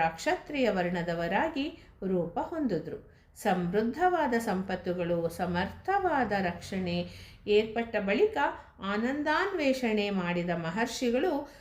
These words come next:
ಸಾಮವೇದ ಮುಖೇನ ಸಮಾಜಕ್ಕೆ ಬ್ರಹ್ಮನನ್-, ಬ್ರಹ್ಮಾನಂದ, ಸಹೋದರಾನಂದದಾಯಕವಾದ ಕಲೆಗಳನ್ನ ಏರ್ಪಟ್ಟು ಬಳಿಕ ಆನಂದೇ-, ಆನಂದಾನ್ವೇಷಣೆ ಮಾಡಿದ ಮಹರ್ಷಿಗಳು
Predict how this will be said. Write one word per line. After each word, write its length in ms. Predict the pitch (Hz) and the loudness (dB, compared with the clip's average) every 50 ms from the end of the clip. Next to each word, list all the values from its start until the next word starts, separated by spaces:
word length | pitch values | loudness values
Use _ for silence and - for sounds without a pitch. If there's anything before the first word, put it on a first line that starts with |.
| - _ _ | -20 _ _
ಸಾಮವೇದ 1080 | - - - 240 220 226 240 269 285 285 262 226 208 202 196 220 294 339 381 381 359 | -14 -2 2 2 4 4 2 2 0 0 0 0 0 2 2 2 2 2 0 0 2
ಮುಖೇನ 420 | 302 262 269 - 247 233 226 220 214 202 196 190 196 | 0 -2 -2 0 2 2 2 4 2 2 2 2 2
ಸಮಾಜಕ್ಕೆ 840 | 208 180 175 196 233 311 339 320 294 254 233 - - - 208 185 | 0 0 0 0 -2 -2 -2 0 0 0 0 -2 -2 0 0 0
ಬ್ರಹ್ಮನನ್-, 720 | 170 175 196 214 190 202 214 220 220 220 220 214 208 196 190 | 2 0 0 0 0 0 0 -2 -2 -2 0 0 0 0 -2
ಬ್ರಹ್ಮಾನಂದ, 920 | 190 - 180 196 214 208 208 214 214 226 226 262 330 370 392 349 311 254 240 220 - - - - - - - - - - - - - - - - - | -4 -4 0 4 4 4 4 2 0 0 0 0 0 0 -2 -2 2 4 4 4 4 0 -6 -14 -20 -20 -20 -20 -20 -20 -20 -20 -20 -20 -20 0 4
ಸಹೋದರಾನಂದದಾಯಕವಾದ 2000 | 254 214 214 233 240 285 349 349 311 277 262 247 247 269 339 370 339 285 247 233 220 208 208 175 185 180 185 208 240 262 254 - 214 202 190 185 185 208 - 302 311 247 - - - - - - - | 4 4 6 6 6 6 6 4 4 4 4 6 6 4 4 4 4 4 4 4 6 4 4 6 4 4 4 4 2 0 0 -2 -2 2 2 2 2 2 2 2 2 2 2 -2 -6 -14 -20 -4 0
ಕಲೆಗಳನ್ನ 760 | 226 208 220 247 277 277 247 220 202 196 196 202 208 214 214 | 2 4 6 4 4 4 2 2 2 2 2 2 0 2 2
ಏರ್ಪಟ್ಟು 840 | 190 190 196 202 196 - 220 214 220 - - 392 415 - - - - - - - - - | 2 0 0 -2 -2 -4 -4 -4 -4 -4 -4 -4 -4 -6 -10 -18 -20 -20 -20 -20 -14 -6
ಬಳಿಕ 420 | 202 226 233 254 311 392 403 - 453 440 - | 0 2 2 4 4 2 2 2 2 2 4
ಆನಂದೇ-, 840 | 247 226 226 226 226 226 220 214 208 202 202 202 196 190 185 - - | 4 2 4 4 4 4 2 2 2 2 2 2 2 0 0 -2 -2
ಆನಂದಾನ್ವೇಷಣೆ 1300 | 190 202 220 240 269 302 320 320 302 311 285 254 233 214 208 202 202 196 196 - 220 190 180 190 233 403 | -2 0 2 2 2 2 0 0 0 2 2 4 4 4 2 2 2 0 -2 -2 -2 0 0 2 0 0
ಮಾಡಿದ 420 | 415 302 226 196 185 190 185 175 175 | 0 0 0 0 2 0 0 0 0
ಮಹರ್ಷಿಗಳು 960 | 170 175 175 180 214 226 220 - - 202 185 226 262 320 277 220 220 - - | 0 0 0 -2 -2 -4 -2 -2 -2 0 0 0 0 2 2 0 0 -2 -8